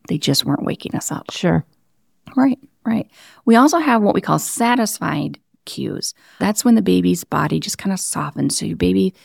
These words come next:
Speaker 1: is all hungry and arms are uptight. Maybe the legs are uptight. Hands are right there by the mouth. And as baby gets more and more milk in their belly, and their arms will kinda relax, their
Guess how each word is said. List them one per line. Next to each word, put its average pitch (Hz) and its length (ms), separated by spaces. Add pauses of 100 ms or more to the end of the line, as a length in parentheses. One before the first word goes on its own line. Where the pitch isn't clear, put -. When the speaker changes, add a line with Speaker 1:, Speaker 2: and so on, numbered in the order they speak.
(120)
Speaker 1:
is - 140
all 180 100
hungry 185 400
and 165 140
arms 175 320
are 180 140
uptight. - 440
Maybe 180 260
the 175 120
legs 175 320
are 180 80
uptight. - 560 (340)
Hands 180 300
are 175 80
right 180 260
there 180 160
by 170 140
the 170 80
mouth. 165 460 (340)
And 165 580 (300)
as 170 200
baby 170 500
gets - 460
more 175 320
and 165 160
more 160 220
milk 160 340
in 156 200
their 147 100
belly, 208 480 (260)
and 151 420
their 143 200
arms 185 380
will 180 80
kinda 165 260
relax, 185 800
their 120 220